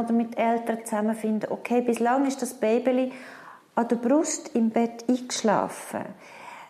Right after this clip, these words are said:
Vielleicht ist es jetzt einfacher, wenn die Mama stillt und das Kind dann so einschläft. Oder vielleicht, ähm,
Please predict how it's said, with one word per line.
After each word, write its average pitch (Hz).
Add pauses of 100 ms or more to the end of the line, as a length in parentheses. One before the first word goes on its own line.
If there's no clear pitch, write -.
(340)
Vielleicht 294 (160)
ist 247
es 240
jetzt 233
einfacher, 226
wenn 220
die 220
Mama 214
stillt -
und 233
das 240
Kind 220
dann 196
so 220
einschläft. 294 (420)
Oder 254
vielleicht, 269 (440)
ähm, 233